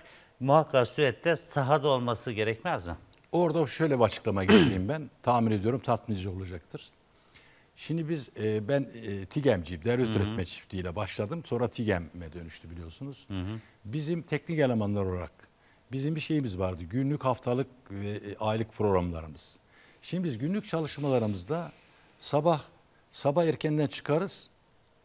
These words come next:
Speaker 2: İşçi dağılımını, işte grupları falan, işi ayarlarız.
Speaker 1: Hı hı.
Speaker 2: Büromuza döneriz. O işte hemen kayda geçerdik onları.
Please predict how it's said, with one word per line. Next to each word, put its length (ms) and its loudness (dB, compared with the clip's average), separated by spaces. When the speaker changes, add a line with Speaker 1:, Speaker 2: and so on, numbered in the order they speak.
Speaker 2:
İşçi 320 -6
dağılımını, 580 4
işte 200 -4
grupları 520 -2
falan, 300 0
işi 240 -4
ayarlarız. 640 0
Speaker 1:
Hı 40 -6
hı. 300 -6
Speaker 2:
Büromuza 600 4
döneriz. 520 -2
O 140 2
işte 280 -2
hemen 200 2
kayda 340 6
geçerdik 500 0
onları. 360 -8